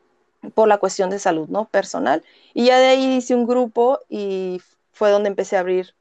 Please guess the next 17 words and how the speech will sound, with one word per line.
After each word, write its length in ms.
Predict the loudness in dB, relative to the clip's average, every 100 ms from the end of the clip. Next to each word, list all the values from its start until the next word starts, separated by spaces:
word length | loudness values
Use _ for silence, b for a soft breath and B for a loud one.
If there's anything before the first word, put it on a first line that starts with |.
| _
este, 380 | -14 -14 -10 -12
ciertos 460 | -2 -2 0 -4 -4
programas. 540 | -2 0 -2 -4 -8
Uno 180 | -8 -4
de 80 | -2
ellos 180 | -2 -2
se 100 | -4
llamaba 360 | -4 -2 -4
Sin 200 | -4 -4
Llorar 260 | -2 0 0
Mamá, 360 | -2 -4 -4 -6 b b
estaba 200 | -4 -2
enfocado 720 | -2 -6 -6 -2 0 2 2 0
a, 60 |
a 220 | 0 -2
las 180 | -2 -4
mamás 380 | -4 -4 -6 -6